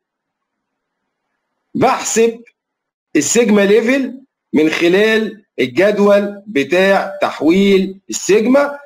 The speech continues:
أو فروم سيجما كونفرسيشن تيبل.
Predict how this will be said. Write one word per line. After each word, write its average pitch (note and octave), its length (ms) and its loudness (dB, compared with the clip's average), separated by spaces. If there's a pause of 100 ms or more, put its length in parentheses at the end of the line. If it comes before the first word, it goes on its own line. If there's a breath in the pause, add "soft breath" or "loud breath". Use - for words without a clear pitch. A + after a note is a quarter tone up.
(140)
أو G3+ 420 0
فروم G3+ 480 2
سيجما F#3+ 520 0 (160)
كونفرسيشن D#3+ 960 0 (260)
تيبل. A#2+ 420 0